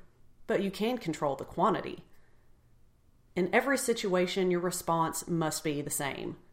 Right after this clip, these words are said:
Do what you can, where you are, with what you have. Make a move instead of wasting time wondering if it's the best option.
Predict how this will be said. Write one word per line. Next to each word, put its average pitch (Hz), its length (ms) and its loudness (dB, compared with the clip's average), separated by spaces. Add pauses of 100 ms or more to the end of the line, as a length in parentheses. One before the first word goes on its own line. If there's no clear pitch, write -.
(640)
Do 165 140 0
what 175 280 4
you 226 80 0
can, 143 540 -4 (260)
where 156 300 2
you 214 200 0
are, 151 460 0
with 170 280 2
what 147 220 -2
you 143 100 -6
have. - 500 -2 (600)
Make 202 280 2
a 233 60 4
move 185 440 6
instead 160 340 -2
of 151 120 -8
wasting 165 380 -2
time 156 340 -2
wondering 156 420 0
if - 160 -10
it's 135 140 -10
the 147 320 -8 (200)
best 139 380 -4 (100)
option. - 540 0